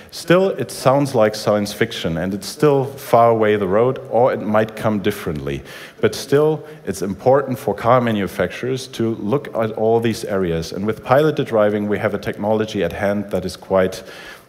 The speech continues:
uh, quite exciting. Um, connected cars add, or the connected environment adds a lot of value, and adding V R to it, we might see a new and different category called V R, uh, V mobility, sorry.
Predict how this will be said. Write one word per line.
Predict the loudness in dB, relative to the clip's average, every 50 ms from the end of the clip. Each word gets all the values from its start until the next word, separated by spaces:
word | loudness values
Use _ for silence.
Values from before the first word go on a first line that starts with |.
| _ -4
uh, | -2 0 0
quite | 0 2 2 4 4 2
exciting. | -2 -2 -2 2 2 2 2 0 -2 -4 -6 -8 -12 -18 -20 -20 -20 -8 -2
Um, | 0 0 2 2 0 -2 -4
connected | -2 -2 0 0 0 -2 -2 -4 -6 -4
cars | -2 2 4 4 4 4 0 -2 -8 -12 -4
add, | -4 -4 -2 -4 -6 -4
or | -2 -2 -2
the | -2 -4
connected | -6 -4 -2 -2 -2 -2 -2 -2 -2
environment | -2 -2 0 2 4 4 4 4 2 0 0 -2 -2 -4 -4 -4 -2
adds | -2 -2 -2 -2 -6
a | -6 -4
lot | 0 2 2 4 2
of | 2 0 2
value, | 2 2 2 2 0 -2 -2 -4 -4 -8 -12 -16 -18 -20 -20 -12 -4
and | -2 0 0 0 -2 -6 -12 -14 -10 0
adding | 0 2 4 4 2 2
V | 2 2 2 4
R | 4 4 4 4
to | 2 -2 -2 0
it, | 0 -2 -2 -6 -12 -16 -18 -20 -20 _ -20 -20 -20 _
we | -4 -2 0
might | 2 2 2 2 0
see | -4 -6 -4 -2 -2
a | -2
new | -2 -4 -4 -2 -2 -2 -4
and | -4 -6 -4
different | -4 -4 -6 -4 -4 -6 -6 -2
category | -2 0 0 0 0 0 0 0 0 -2
called | -4 -4 -4 -2 -2 -2 -2 -6 -10 -10
V | -6 -4 -2
R, | -2 -2 -2 -4 -6 -8 -14 -12 -4
uh, | -2 0 0 0
V | -2 -2 -4
mobility, | -2 -2 -2 -2 -4 -4 -4 -6 -8 -10 -12 -12 -14 -20 -20
sorry. | -16 -12 -10 -10 -10